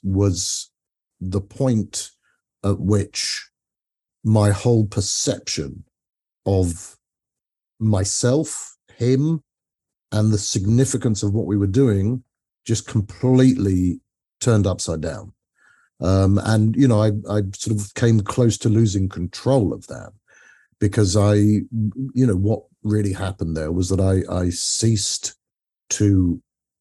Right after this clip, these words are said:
perceive him as my friend from England who was really <laughs> doing me a favor by coming on this journey,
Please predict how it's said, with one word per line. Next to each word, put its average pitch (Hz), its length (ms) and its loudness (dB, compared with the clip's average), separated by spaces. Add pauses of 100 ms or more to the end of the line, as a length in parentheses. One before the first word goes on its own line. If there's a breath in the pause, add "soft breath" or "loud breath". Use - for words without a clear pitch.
(220)
perceive 104 540 2
him 87 380 -4
as 85 320 -4
my 90 400 0 (400)
friend 95 400 0
from 92 180 -2
England 90 400 0
who 90 140 0
was 85 420 -6 (480)
really 107 260 2
<laughs> - 0 -
doing 101 320 0
me 143 140 4
a 110 60 -4
favor 117 460 0
by 98 200 -2
coming 117 320 -2
on 101 120 0
this 90 160 -2
journey, 110 560 -4